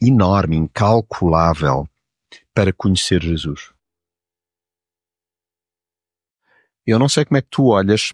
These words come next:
para as distâncias que são difíceis de percorrer para ti hoje, agora. O que é que é difícil fazer? Que, que viagem, que trajeto? O que é que realmente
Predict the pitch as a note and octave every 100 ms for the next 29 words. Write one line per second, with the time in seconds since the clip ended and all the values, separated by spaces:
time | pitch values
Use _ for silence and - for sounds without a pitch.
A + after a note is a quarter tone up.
0 | _ A2 G2+ - - - C3 C#3+ - B2+
1 | - - C3+ B2 - B2+ - A2 G#2+ A#2
2 | A2+ G#2 G2+ - G2+ F#2+ G#2+ F#2 F2+ D#2
3 | C#2+ - F2 D#2+ D2+ C#2 D2 - _ G2
4 | - B2+ - A2+ B2+ - E3+ D#3 - E2+
5 | D#2 - _ _ - F#2 D#2 D#2 C2+ -
6 | _ _ _ _ _ _ _ _ _ _
7 | _ _ - A#2+ - A2 A2+ A#2 A2 G#2+
8 | E2 D#2+ - - A2 E2+ F#2+ F#2 - E2
9 | C#2 - _ _ - - - - C3 -
10 | B2+ G#2+ - - G#2 A#2 D3+ C#3 A#2+ C3
11 | C3 - C3